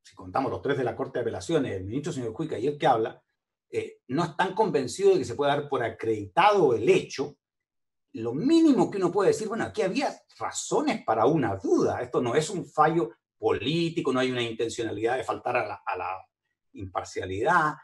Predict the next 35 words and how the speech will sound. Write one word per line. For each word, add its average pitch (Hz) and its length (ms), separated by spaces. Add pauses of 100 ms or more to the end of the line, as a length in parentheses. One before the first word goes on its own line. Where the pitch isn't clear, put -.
(520)
y 123 120
mucho 180 400
menos 180 500
hay 135 80
una 127 160
falta 147 320
de 107 100
diligencia. 110 840
La 98 80
investigación, 98 680 (800)
la 117 160
verdad 110 180
es 156 40
que 208 100
agotó 135 380
todo 196 280
lo 190 120
que 131 100
se 131 140
podía 113 420
hacer, - 300 (420)
en 90 140
mi 107 100
concepto. - 560 (840)
Y, 113 760
y - 100
los 156 160
recursos 156 440
estuvieron 139 340
siempre 139 480
a 104 80
disposición 95 640
de - 60
las - 160
partes. - 380